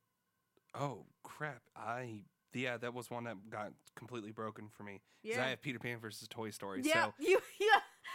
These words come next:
Speaker 2: All right, so,
Speaker 1: So,
Speaker 2: Aaron, we have a
Speaker 1: Jungle
Speaker 2: brand
Speaker 1: Book
Speaker 2: new
Speaker 1: versus Rescuers Down Under.
Speaker 2: <laughs> Yes.
Speaker 1: I'm going Rescuers Down Under.
Speaker 2: I think I am going to go Rescuers Down Under, too.
Speaker 1: Down Under.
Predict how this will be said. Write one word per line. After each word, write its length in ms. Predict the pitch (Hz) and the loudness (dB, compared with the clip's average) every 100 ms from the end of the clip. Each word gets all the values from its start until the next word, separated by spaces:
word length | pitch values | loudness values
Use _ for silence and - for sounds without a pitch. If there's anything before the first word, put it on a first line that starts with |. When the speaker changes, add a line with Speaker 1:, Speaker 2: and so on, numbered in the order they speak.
| - | 0
Speaker 2:
All 120 | 302 | 4
right, 240 | 330 294 247 | 6 4 4
so, 240 | 294 254 - - - | 4 4 0 -18 -10
Speaker 1:
So, 220 | - 269 | 2 8
Speaker 2:
Aaron, 240 | 294 277 269 | 10 10 6
we 60 | |
have 80 | 330 | 6
a 40 | |
Speaker 1:
Jungle 160 | 339 185 | 8 8
Speaker 2:
brand 120 | 302 | 8
Speaker 1:
Book 80 | 294 | 8
Speaker 2:
new 60 | 311 | 6
Speaker 1:
versus 280 | - - 143 | 4 0 0
Rescuers 520 | 139 151 - 147 131 | 0 0 -2 -2 -2
Down 220 | 127 127 127 | 0 0 2
Under. 380 | 123 120 110 | 2 2 2
Speaker 2:
<laughs> 40 | - | 2
Yes. 160 | 277 131 | 4 6
Speaker 1:
I'm 220 | 139 139 | 6 4
going 260 | 135 127 | 2 2
Rescuers 500 | 117 113 - 113 104 | 0 -4 -4 -6 -6
Down 200 | 104 98 | -6 -6
Under. 300 | 95 95 92 - _ _ _ _ _ - - | -6 -10 -12 -16 _ _ _ _ _ -14 0
Speaker 2:
I 80 | 466 | 0
think 180 | 523 494 | 0 -4
I 120 | 440 | -2
am 80 | 415 | -2
going 220 | 370 349 339 | -4 -6 -6
to 60 | |
go 100 | 320 | -6
Rescuers 420 | 285 285 - 277 | -6 -8 -8 -10
Down 200 | 254 254 | -8 -8
Under, 220 | 233 233 233 | -6 -8 -10
too. 320 | - 196 190 _ - | -10 -12 -12 _ -8
Speaker 1:
Down 160 | - | -6
Under. 260 | 101 110 | -6 -10